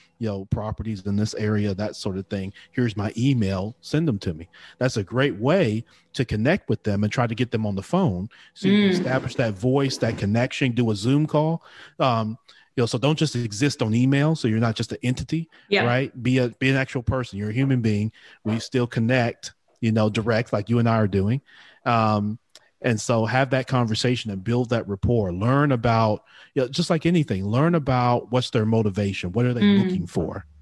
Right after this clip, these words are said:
Speaker 1: right? What area, what size house, um, what, what amount do they look to spend?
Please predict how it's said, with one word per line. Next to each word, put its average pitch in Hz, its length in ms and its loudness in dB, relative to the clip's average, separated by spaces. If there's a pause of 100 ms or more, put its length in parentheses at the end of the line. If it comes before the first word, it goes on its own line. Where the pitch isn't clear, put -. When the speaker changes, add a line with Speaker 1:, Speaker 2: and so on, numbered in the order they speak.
(160)
Speaker 1:
right? 107 260 2
What 104 160 -2 (100)
area, 139 520 2 (200)
what 107 200 -4
size 117 480 0
house, 135 580 2 (460)
um, 104 440 0
what, 113 280 -2 (140)
what 117 380 -2
amount 113 440 0
do 117 80 0
they 104 160 0
look 110 220 -2
to - 60 -12
spend? 131 560 -2